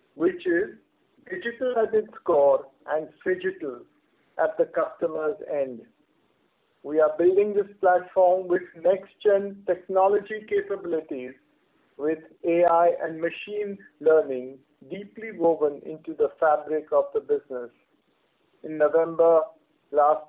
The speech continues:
year, we launched our multi-product retail lending platform, and since then, the business witnessed a healthy traction. We also launched multiple retail lending products, thus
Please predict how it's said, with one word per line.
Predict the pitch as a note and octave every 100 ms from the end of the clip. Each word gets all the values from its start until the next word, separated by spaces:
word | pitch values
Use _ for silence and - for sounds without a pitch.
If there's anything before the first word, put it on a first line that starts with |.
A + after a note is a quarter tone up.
| D3+
year, | D3 D3+ C#3+ -
we | E3+ E3+
launched | F3+ F#3 F#3 -
our | D#3+ D#3 D#3 - - _ -
multi-product | D3+ F#3+ G3 A3+ - E3+ D3 C#3 C3+ C#3 - _ _
retail | C#3 F3+ F3 G#3 G3+ G3
lending | F3+ F3+ F#3+ F#3+
platform, | - C#3 C#3 - C3 A2+ A2+ _ _ _ _
and | C#3 D3+ -
since | A3 A3+ - -
then, | D3+ C3 C3+ _ _ -
the | D3+
business | D3+ E3 E3 F3+ F3+ -
witnessed | E3 - D#3 D3 - _ D#3+
a | C#3
healthy | D3+ D#3 D3+ D#3+ E3 -
traction. | C#3+ C3 - D#3 B2+ A2+ _ _ _ _ _ _ _ _ _ D#3
We | F3+
also | G3 G3 G#3+
launched | G3 F#3 F#3 G3 - _ _ _
multiple | E3+ G3 G3 A3+ A3 A3 G3
retail | G3+ G#3 A#3 A3+ A3
lending | A3 G#3+ G#3+ G#3
products, | G#3 E3 D3 B2+ - - _ _ _ _ _
thus | F3+